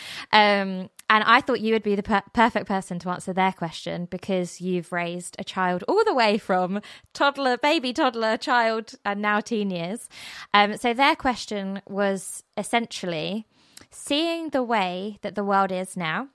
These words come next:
with a lot of different ideologies and opinions, we're very exposed to so many people's opinions on everything. Um, they're fearful about how their son will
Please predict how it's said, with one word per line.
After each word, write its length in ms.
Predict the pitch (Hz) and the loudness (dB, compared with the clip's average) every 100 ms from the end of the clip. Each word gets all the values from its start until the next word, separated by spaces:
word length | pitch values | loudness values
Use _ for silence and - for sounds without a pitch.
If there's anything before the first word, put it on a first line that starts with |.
| - | -14
with 240 | 208 202 - | -6 -6 -4
a 60 | 202 | -2
lot 160 | 208 | 0
of 120 | 208 196 | 0 -2
different 580 | 214 - 208 190 185 - - - - | -4 -2 -2 -2 -4 -10 -20 -12 -2
ideologies 800 | 185 180 233 294 285 220 202 196 | -2 2 2 2 0 0 0 -2
and 80 | 190 | -4
opinions, 580 | - 262 254 214 196 | -2 -2 0 -2 -2
we're 80 | 208 | -4
very 400 | 196 226 226 220 | 0 2 2 0
exposed 920 | - - - - 190 180 175 175 - - | -6 -10 -12 -8 -4 -4 -6 -10 -12 -8
to 520 | - 180 175 170 175 - _ _ | -4 -2 -2 -4 -8 -12 _ _
so 360 | - - - 208 | -16 -4 2 2
many 340 | 196 190 185 - _ | 2 0 -2 -6 _
people's 480 | - 196 196 190 180 | -6 -4 -4 -4 -4
opinions 920 | 185 - 196 175 156 165 220 240 - - _ | -4 -2 0 0 -2 -2 -4 -4 -12 -20 _
on 160 | 185 175 | -2 2
everything. 640 | 190 165 165 - 165 226 - - - - - | 0 0 -6 -6 -4 -4 -6 -16 -18 -16 0
Um, 520 | 214 214 208 196 185 180 _ _ _ _ _ - _ - | 4 6 4 2 -2 -6 _ _ _ _ _ -20 _ -16
they're 360 | 185 220 233 247 | 0 4 4 2
fearful 800 | - 226 208 - 185 180 190 - - | 0 0 0 -2 -4 -4 -6 -8 -4
about 560 | 185 185 180 175 170 _ | 2 6 6 6 2 _
how 480 | - 214 190 185 185 | 0 4 6 6 2
their 240 | 180 185 | 0 -2
son 600 | - - 202 175 170 202 - - - - | -2 2 2 2 -4 -10 -12 -20 -18 -2
will 480 | 196 185 185 185 | 2 4 2 -2